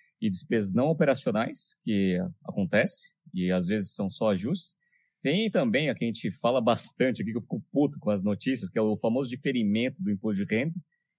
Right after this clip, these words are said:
que nada mais é que um ajuste contábil, e que aumenta ou diminui, eventualmente, o, <laughs> o lucro líquido. Então, é por isso que muita gente gosta de analisar ebitda, gosta de analisar o lucro operacional, e a gente também. Então, é,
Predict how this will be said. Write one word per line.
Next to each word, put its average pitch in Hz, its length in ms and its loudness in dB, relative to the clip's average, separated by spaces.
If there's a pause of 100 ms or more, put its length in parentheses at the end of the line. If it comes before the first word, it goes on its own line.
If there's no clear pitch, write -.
que 113 80 -2
nada 113 200 2
mais 110 180 2
é 110 40 -4
que - 140 -6
um 110 80 2
ajuste 110 280 -4
contábil, 110 640 -2 (520)
e 110 260 2
que 123 220 4
aumenta 123 520 4
ou 113 100 4
diminui, 120 600 4
eventualmente, 107 1120 0
o, 135 800 2
<laughs> - 300 -20
o 117 80 0
lucro 139 300 2
líquido. 104 380 2
Então, 139 380 2 (260)
é 107 160 6
por 131 200 2
isso 165 160 0
que 160 100 -2
muita 156 260 2
gente 135 200 -2
gosta 117 260 0
de 107 80 -4
analisar 107 380 0
ebitda, 113 640 2
gosta 104 220 -2
de 104 60 0
analisar 104 300 0
o 107 40 2
lucro 107 200 -4
operacional, 127 500 0
e 170 60 2
a 165 40 2
gente 156 220 -4
também. 113 360 0
Então, 139 280 0 (440)
é, 110 260 6